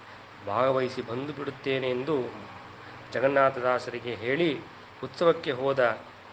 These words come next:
ದಾಸರಿಗೆ ಹರಿಭಜನೆಯನ್ನು ಮೈಮರೆತು ಶಿಷ್ಯ ನೆನಪೇ ಆಗಲಿಲ್ಲ. ರೋಗ ಪೀಡಿತರಾದ ಜಗನ್ನಾಥದಾಸರು ಅನ್ನ ನೀರಿಲ್ಲದೆ ಸಂಕಟ ಪಡುತ್ತಾ, "ಶ್ರೀನಿವಾಸನ ದರ್ಶನ ಭಾಗ್ಯವೇ ನನಗಿಲ್ಲವಲ್ಲ, ನಾನೆಂಥ ಪಾಪಿ"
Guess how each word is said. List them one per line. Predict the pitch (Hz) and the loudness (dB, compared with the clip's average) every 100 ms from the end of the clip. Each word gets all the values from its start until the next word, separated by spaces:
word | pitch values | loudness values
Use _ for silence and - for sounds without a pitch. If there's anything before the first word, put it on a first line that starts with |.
| - | 2
ದಾಸರಿಗೆ | 123 139 135 127 139 | 4 4 2 0 0
ಹರಿಭಜನೆಯನ್ನು | 117 131 147 143 139 131 117 | 0 0 2 2 0 0 0
ಮೈಮರೆತು | 131 156 139 127 - 135 131 - - - - - | 0 2 2 0 -2 -4 -4 -10 -18 -20 -18 -12
ಶಿಷ್ಯ | 123 - 151 | -8 -2 -2
ನೆನಪೇ | 123 110 113 135 135 156 | 0 -2 -2 -2 2 4
ಆಗಲಿಲ್ಲ. | 175 143 131 113 98 - - - - - - - - - | 6 4 2 -2 -6 -12 -18 -20 -20 -20 -20 -20 -20 -14
ರೋಗ | - 117 127 123 | 0 4 4 4
ಪೀಡಿತರಾದ | 127 127 123 120 120 | 2 0 -2 -2 0
ಜಗನ್ನಾಥದಾಸರು | 113 117 131 127 131 123 123 131 143 165 139 113 - - - - - | 0 0 2 4 4 4 2 4 2 0 0 -6 -16 -20 -20 -18 -8
ಅನ್ನ | 120 143 | -2 2
ನೀರಿಲ್ಲದೆ | 139 135 135 131 123 | 2 0 0 -2 -2
ಸಂಕಟ | 123 127 147 139 | -2 0 0 0
ಪಡುತ್ತಾ, | 135 135 135 135 131 | -2 -4 2 4 4
"ಶ್ರೀನಿವಾಸನ | 123 139 147 139 135 131 | 2 0 4 4 4 0
ದರ್ಶನ | 117 117 - 151 | 0 0 2 4
ಭಾಗ್ಯವೇ | 139 143 143 156 175 | 6 4 4 2 4
ನನಗಿಲ್ಲವಲ್ಲ, | 190 160 147 143 147 147 139 143 175 | 4 4 4 6 6 8 8 10 8
ನಾನೆಂಥ | 165 - - - - 127 139 143 165 | 4 -6 -18 -20 -6 -4 -2 0 2
ಪಾಪಿ" | 160 131 143 143 170 185 | 2 4 4 4 0 -2